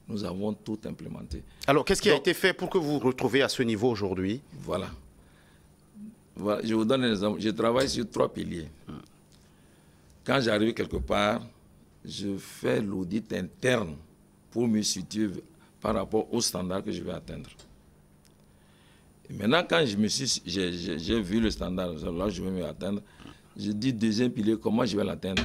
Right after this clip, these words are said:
Speaker 1: Et troisième pilier, comment je vais mesurer les indicateurs vers l'atteinte de cet objectif ? C'était ça. En deux mille deux, zéro inspecteur. Aujourd'hui, on est cinquante.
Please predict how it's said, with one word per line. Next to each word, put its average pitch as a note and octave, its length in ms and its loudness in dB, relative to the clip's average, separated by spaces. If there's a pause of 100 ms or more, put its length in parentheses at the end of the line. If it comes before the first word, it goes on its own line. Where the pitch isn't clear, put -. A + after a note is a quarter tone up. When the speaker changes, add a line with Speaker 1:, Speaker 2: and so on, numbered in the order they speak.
(120)
Speaker 1:
Et B2 80 -2
troisième G2+ 320 0
pilier, G#2 280 0 (100)
comment A#2+ 300 2
je A2 120 0
vais A2+ 100 4
mesurer G2+ 340 2
les F#2+ 160 0
indicateurs F2+ 520 -2
vers F#2 220 0
l'atteinte G2+ 360 -2
de - 60 -6
cet - 220 -6
objectif ? - 460 -6
C'était - 260 -4
ça. - 260 -2 (1120)
En G#2+ 60 -2
deux A2+ 140 4
mille B2+ 180 4
deux, A#2 180 4
zéro G2+ 260 2
inspecteur. G2+ 460 -2
Aujourd'hui, G2+ 400 0
on A2 60 2
est G#2 60 0
cinquante. F#2 480 -6